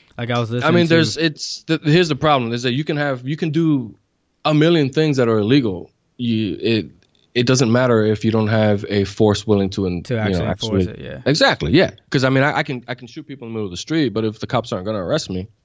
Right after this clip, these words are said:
Speaker 1: Oh,
Speaker 2: and, and that's
Speaker 1: yeah.
Speaker 2: what's happened.
Speaker 1: That's a
Speaker 2: I
Speaker 1: whole
Speaker 2: mean,
Speaker 1: nother
Speaker 2: think about
Speaker 1: story.
Speaker 2: it. You, you're talking about people. Obviously,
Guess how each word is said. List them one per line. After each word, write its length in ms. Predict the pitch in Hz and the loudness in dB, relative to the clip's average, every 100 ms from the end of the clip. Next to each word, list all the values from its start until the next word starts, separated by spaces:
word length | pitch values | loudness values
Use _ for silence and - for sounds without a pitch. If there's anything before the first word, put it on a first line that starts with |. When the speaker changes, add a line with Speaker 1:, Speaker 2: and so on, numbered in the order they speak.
| _ _ _ _ _ - _ | _ _ _ _ _ -20 _
Speaker 1:
Oh, 60 | 120 | -4
Speaker 2:
and, 200 | 120 120 | 0 2
and 80 | 139 | 0
that's 180 | 160 | 0
Speaker 1:
yeah. 40 | 160 | -2
Speaker 2:
what's 140 | 165 | -2
happened. 220 | 180 180 | 0 -2
Speaker 1:
That's 60 | 120 | -2
a 20 | |
Speaker 2:
I 40 | 110 | -4
Speaker 1:
whole 60 | |
Speaker 2:
mean, 80 | 110 | -4
Speaker 1:
nother 80 | 104 | -4
Speaker 2:
think 120 | 151 | -6
about 120 | 110 98 | -6 -10
Speaker 1:
story. 80 | 120 | -10
Speaker 2:
it. 60 | _ | _
You, 120 | 120 | -16
you're 80 | 123 | -14
talking 280 | 135 165 170 | -10 -10 -8
about 160 | 147 143 | -8 -6
people. 180 | 175 | -4
Obviously, 320 | 208 196 - | -4 -4 -10